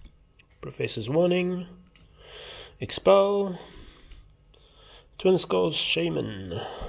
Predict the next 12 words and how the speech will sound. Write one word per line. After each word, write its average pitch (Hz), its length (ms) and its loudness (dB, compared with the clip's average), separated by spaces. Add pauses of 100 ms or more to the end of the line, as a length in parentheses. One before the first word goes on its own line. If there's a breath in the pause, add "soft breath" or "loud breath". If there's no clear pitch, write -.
(300 loud breath)
Mage 120 640 2
Duel, 208 680 6 (640 loud breath)
Soothsayer's 156 680 4
Adept, 175 600 4 (640 loud breath)
Crushing 208 560 8
Disappointment, 123 800 2 (280)
if - 60 -16
we 120 60 2
don't 107 160 2
get - 120 -4
any 107 360 0 (500 loud breath)
mythics 117 500 2